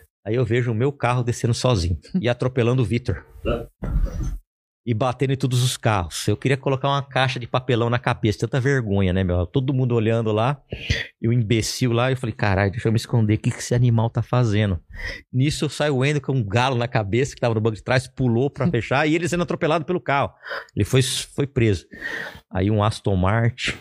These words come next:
Speaker 1: uma B M W, falei, "Pronto, agora eu vou deixar minhas cuecas aqui pra pagar essa merda." Mas Deus é tão bom comigo, né, rapaz, que nós deu uma... e nada, e foi embora, velho, graças a Deus.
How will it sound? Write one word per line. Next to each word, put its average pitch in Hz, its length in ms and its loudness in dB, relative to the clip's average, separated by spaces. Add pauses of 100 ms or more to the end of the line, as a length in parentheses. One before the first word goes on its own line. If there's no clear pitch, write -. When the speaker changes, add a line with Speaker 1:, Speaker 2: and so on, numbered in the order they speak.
(360)
Speaker 1:
uma 98 120 2
B 101 120 2
M 101 120 2
W, 101 320 0
falei, 101 140 0
"Pronto, - 520 -2
agora 104 200 0
eu 113 60 2
vou 110 100 0
deixar 110 200 0
minhas 110 180 0
cuecas 107 400 -2
aqui 98 100 -4
pra 95 140 0
pagar 98 240 2
essa 92 260 0
merda." 87 540 2 (440)
Mas 123 140 -2
Deus 143 180 0
é 151 40 0
tão 185 240 -2
bom 131 180 2
comigo, 131 380 0
né, 139 80 2
rapaz, 107 260 0
que 104 60 -2
nós 117 160 0
deu 110 160 0
uma... 117 340 2 (960)
e 101 160 2
nada, 95 540 0 (120)
e 98 80 4
foi - 220 -4
embora, 90 420 2
velho, 71 280 -6
graças 95 320 2
a 98 60 6
Deus. - 460 -2